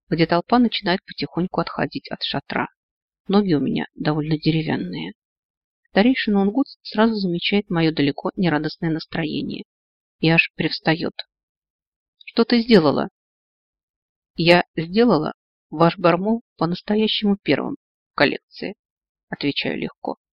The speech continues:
Он опускается обратно на сиденье со вздохом. «Ты знаешь», произносит он после паузы, «Арават не такой уж плохой человек». «Вы одобряете, что он отрёкся от Азамата?» рявкаю я.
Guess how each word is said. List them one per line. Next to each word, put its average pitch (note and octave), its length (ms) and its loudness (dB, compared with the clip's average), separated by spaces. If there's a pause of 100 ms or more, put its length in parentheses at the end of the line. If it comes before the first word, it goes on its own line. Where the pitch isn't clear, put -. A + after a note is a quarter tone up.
(440)
Он A#3 160 8
опускается - 560 -2
обратно C#3+ 380 0
на D3+ 100 -6
сиденье G3 500 -4
со D#3+ 200 -6
вздохом. - 520 -8 (1000)
«Ты E3 120 -2
знаешь», F#3 520 0 (440)
произносит D3+ 480 -2
он F3 120 -8
после - 280 -10
паузы, - 520 -8 (680)
«Арават G3 360 2 (100)
не A3 60 -10
такой A#3 260 -2
уж - 100 -6
плохой G#3 320 -2
человек». G#3 640 -4 (1000)
«Вы D#3+ 160 4
одобряете, E3 760 4 (120)
что - 240 -6
он D3+ 160 -2
отрёкся - 580 -4
от - 200 -4
Азамата?» D3 560 0 (320)
рявкаю - 440 -8
я. - 200 -6